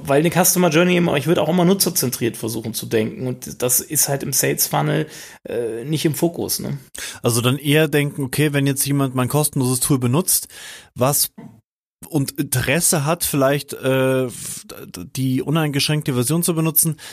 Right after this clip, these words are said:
Speaker 2: was braucht er denn, äh, oder was hat er denn für Sorgen, Fragen, die ich beantworten könnte, vielleicht auch über Content, damit er einfach Kunde wird. Dann brauche ich nicht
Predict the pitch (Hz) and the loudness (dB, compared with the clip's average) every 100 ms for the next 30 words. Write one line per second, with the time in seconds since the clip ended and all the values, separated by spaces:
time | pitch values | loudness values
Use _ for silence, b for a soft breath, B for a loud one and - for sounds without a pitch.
0 | B - 123 - - 113 135 196 - - | B -2 0 0 -2 2 2 2 -2 0
1 | 147 135 139 156 165 160 156 - - 135 | 0 2 2 2 0 0 -2 -4 -2 0
2 | 135 131 131 127 127 - 170 160 135 131 | 2 0 0 2 2 0 0 0 0 0
3 | 139 127 127 123 123 B B - - 135 | 4 4 4 0 -4 B B -2 2 4
4 | 156 160 156 156 151 151 139 113 107 113 | 4 2 0 0 0 -2 -6 -12 -16 -20
5 | - - - 123 131 156 160 156 156 147 | -8 -2 0 2 4 2 0 -2 -2 -2
6 | 143 156 - - 123 175 233 143 123 123 | -4 -4 -6 -2 0 2 2 4 2 0
7 | 113 117 123 202 - 110 - 165 127 110 | 0 0 2 0 2 0 0 0 0 2
8 | 127 139 170 123 143 165 143 135 - 226 | 0 2 2 2 2 2 2 0 2 4
9 | 135 104 107 113 135 139 151 131 | 4 2 0 2 2 2 0 -2